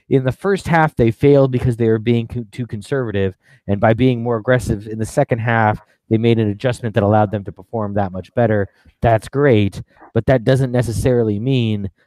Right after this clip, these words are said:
that next week when that's on film, the Vikings or the, uh, you know, for the Packers might end up, might see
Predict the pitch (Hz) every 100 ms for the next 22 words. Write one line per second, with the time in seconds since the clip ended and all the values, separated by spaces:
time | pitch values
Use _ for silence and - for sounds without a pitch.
0 | - 110 104 120 117 - 120 127 113 -
1 | 113 110 110 113 98 92 151 120 104 101
2 | _ _ - 101 110 117 120 104 98 95
3 | 98 98 95 92 90 80 - 90 87 82
4 | 78 _ 104 92 80 78 87 85 _ 107
5 | 107 98 95 - _ _ _ 107 110 110
6 | - _ _ _ - 120 113 113 104 -
7 | - _ _ 107 120 110 - 151